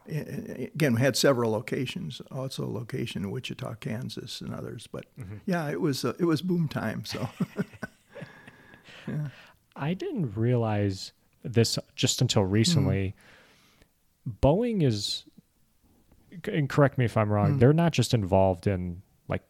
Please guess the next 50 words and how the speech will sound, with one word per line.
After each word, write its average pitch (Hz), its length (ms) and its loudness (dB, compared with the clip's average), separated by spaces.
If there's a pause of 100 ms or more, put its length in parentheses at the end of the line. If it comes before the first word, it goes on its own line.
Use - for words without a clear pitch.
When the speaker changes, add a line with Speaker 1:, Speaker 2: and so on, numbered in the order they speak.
(100)
Speaker 2:
commercial 107 500 4
airlines, 92 480 0
but - 160 0
they 110 140 4
Speaker 1:
Mm-hmm. 98 80 0
Speaker 2:
do, 98 500 2 (720)
uh, 90 720 -2
space, - 800 0 (100)
like, 117 160 4
Speaker 1:
Oh, 92 40 10
yeah, 98 220 8
Speaker 2:
aero- 117 200 6
Speaker 1:
yeah. 160 220 2
They 151 140 2
have 147 260 2
the, 131 160 0
they 147 200 2
were 139 140 4
the 123 120 2
f-, - 260 -8
prime 135 200 0
contractor, 131 480 -2
I 139 60 -6
think, 135 200 -6
on 131 160 -6
this, 120 300 -8
on 127 160 -2
this 120 200 -4
space - 440 -4
station. 156 460 -4 (380)
Speaker 2:
Wow. 107 280 0
Speaker 1:
Yeah, 139 220 4
they 143 180 2
do, 139 320 2
uh, 117 200 -2
a - 80 -8
lot 127 200 0
of 117 80 -2
aerospace 120 520 -4
stuff. - 360 -12 (540)
Speaker 2:
And 156 180 2 (140)
same 156 240 4
thing 151 240 6
with, 127 360 8
like, 117 200 2
military 120 580 4
related 165 460 0
Speaker 1:
Right, 139 300 0
Speaker 2:
things 170 340 0
Speaker 1:
right. 127 100 -10